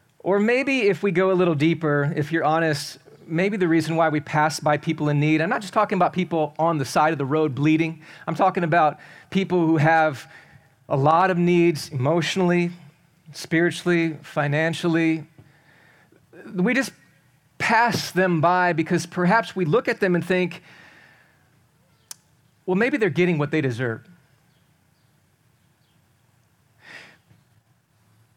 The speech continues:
You made your bed, now sleep in it.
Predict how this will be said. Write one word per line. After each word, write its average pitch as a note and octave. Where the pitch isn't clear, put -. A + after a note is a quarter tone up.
You G3
made F#3+
your D3
bed, C#3
now C#3+
sleep D3
in B2+
it. A2